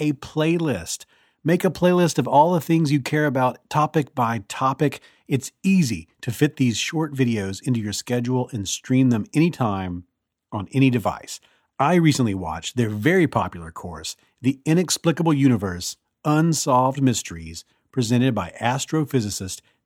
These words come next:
Neil deGrasse Tyson. If you liked Cosmos, this is a deeper dive into the heart of some of science's greatest mysteries, including extraterrestrial life, multiple universes,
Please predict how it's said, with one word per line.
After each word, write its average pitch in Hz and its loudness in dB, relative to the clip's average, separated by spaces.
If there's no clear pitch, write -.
Neil 127 4
deGrasse 101 -2
Tyson. 85 -10
If - -20
you 202 2
liked 185 -2
Cosmos, 120 -4
this 147 2
is 147 0
a 135 -2
deeper 156 0
dive 110 0
into 120 -2
the 110 0
heart 135 0
of 110 -4
some 143 2
of 113 0
science's 131 0
greatest 175 2
mysteries, 120 -2
including 127 4
extraterrestrial 113 -4
life, 143 -2
multiple 147 2
universes, 143 2